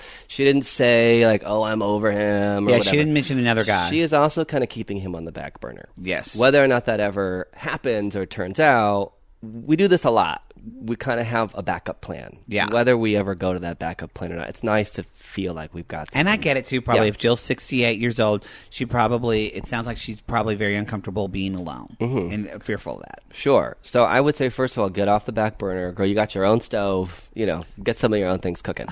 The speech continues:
Speaker 2: <laughs>
Speaker 1: But
Speaker 2: I love that.
Speaker 1: <laughs> number two, um, the, like, connecting to someone again and then asking them to take you to the hospital. So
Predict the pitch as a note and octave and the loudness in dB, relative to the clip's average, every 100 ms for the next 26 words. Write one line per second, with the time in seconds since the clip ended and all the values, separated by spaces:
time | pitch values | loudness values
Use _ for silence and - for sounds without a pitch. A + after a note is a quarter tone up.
0 | - - - A#4 - - B2 A#2 - - | -8 -6 -4 -6 -2 4 6 6 2 -16
1 | - A#2+ G#2+ F#2 - - - - - F3 | -12 -10 -10 -12 -14 -18 -16 -4 2 2
2 | - - - - - - F#3+ D#3+ C#3+ B2+ | 0 -20 -20 -20 -18 -8 -6 -2 -2 -2
3 | - G#3+ F#3+ B2+ G#2+ G#2 - - - - | -4 -2 4 4 4 0 -4 -20 -20 -20
4 | - - - - A2 A2 G#2+ G2+ G#2 G#2 | -20 -20 -8 2 4 6 6 4 2 -2
5 | _ _ - _ _ _ _ - _ _ | _ _ -20 _ _ _ _ -20 _ _
6 | _ _ - G#2 C3 B2+ B2 B2 A#2+ A#2+ | _ _ -18 -2 4 6 6 6 4 2
7 | - A2+ G#2+ - - A#2+ C#3 D3+ E3+ D#3+ | -2 -4 -4 -8 -8 0 0 2 0 0
8 | D#3 D3 C3 A2+ A#2 A2+ G#2+ G#2 - - | 0 2 2 2 2 4 2 0 -4 -6
9 | F#2 G#2 - B2 A#2 A2 A2 F#2+ - F2+ | -4 -4 -4 0 0 0 -4 -8 -12 -10
10 | F2 - G2+ - F2+ F2+ - - C#2 - | -10 -8 -10 -8 -8 -8 -8 -10 -12 -14
11 | - G#2+ A#2+ C#3+ F3+ G3+ _ - - - | -6 -2 0 2 0 -4 _ -20 -20 -20
12 | - - - - - B2 A#2 A#2 | -20 -20 -20 -4 4 6 6 4